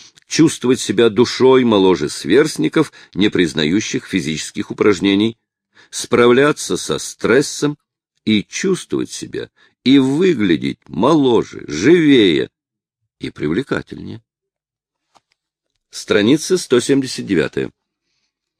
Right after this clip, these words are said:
Как работать с материалом? Комплект состоит из четырёх основных этапов. Проработав один этап,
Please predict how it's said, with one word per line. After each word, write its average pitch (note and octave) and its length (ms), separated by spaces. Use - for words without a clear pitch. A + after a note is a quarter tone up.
Как C#3 380
работать G#2 560
с - 100
материалом? B1 640
Комплект C#3+ 500
состоит A2 560
из - 160
четырёх G#2 520
основных D#2 520
этапов. - 560
Проработав A#2 680
один C#2+ 340
этап, - 320